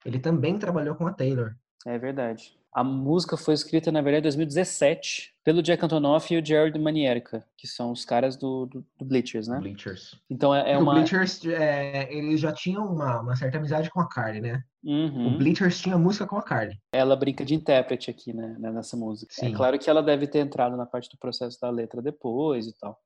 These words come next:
Speaker 1: Sempre. Essa mulher sempre escreve.
Speaker 2: Traz um ponto de vista dela.
Speaker 1: Ela tá com alguém mas ela não está feliz, entendeu? Só que ela quer retomar, só que ela quer retomar com ela mesma.
Speaker 2: Mas então, aí entra, né, o Comeback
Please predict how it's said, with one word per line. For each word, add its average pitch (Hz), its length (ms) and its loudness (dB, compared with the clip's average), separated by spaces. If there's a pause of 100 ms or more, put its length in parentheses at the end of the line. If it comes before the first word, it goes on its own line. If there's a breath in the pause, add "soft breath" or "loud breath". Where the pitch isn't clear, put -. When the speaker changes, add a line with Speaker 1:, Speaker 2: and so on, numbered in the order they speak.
(220)
Speaker 1:
Sempre. 101 420 -10
Essa 123 140 -10
mulher 127 220 0
sempre 127 240 -2
escreve. - 240 -16 (340)
Speaker 2:
Traz 120 220 -2
um 123 80 -8
ponto 120 240 -8
de 123 80 -12
vista 120 260 -6
dela. 113 540 -2
Speaker 1:
Ela 120 180 -2
tá 151 200 -2
com 156 100 -10
alguém 131 480 -4 (340)
mas 107 140 -10
ela 117 120 -4
não 123 140 -4
está 131 200 -4
feliz, 123 400 -4
entendeu? 113 280 -8
Só 117 100 -10
que - 60 -6
ela 117 80 -6
quer 123 100 -6
retomar, 131 440 0
só 135 60 -10
que 143 60 -4
ela 139 80 -2
quer 135 80 -4
retomar 135 360 -2
com 147 80 -4
ela 139 160 -2
mesma. 110 360 -8 (180)
Speaker 2:
Mas 175 200 2
então, 170 320 4
aí 143 240 6
entra, 165 380 2
né, 131 200 2
o 127 80 2
Comeback 131 680 0